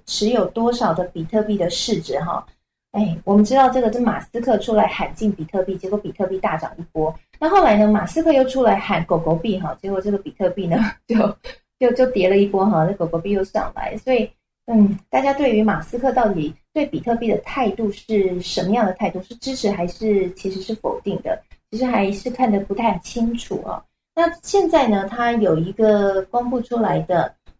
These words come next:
关于它现在特斯拉持有的比特币的市值，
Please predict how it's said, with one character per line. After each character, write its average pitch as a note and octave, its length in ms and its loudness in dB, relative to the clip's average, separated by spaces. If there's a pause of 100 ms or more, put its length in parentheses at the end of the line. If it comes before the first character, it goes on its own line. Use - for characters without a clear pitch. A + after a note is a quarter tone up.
(160)
关 C4 260 4
于 G3+ 160 0
它 A3+ 280 -2
现 A3+ 180 -2
在 G#3+ 140 4
特 A#3 220 -4
斯 A#3 120 -8
拉 A3 200 0
持 G#3+ 240 -2
有 F#3+ 120 2
的 F3 120 -2
比 E3 160 -4
特 G#3 160 -2
币 G#3 140 -4
的 E3+ 120 -2
市 - 280 -6
值， - 440 -8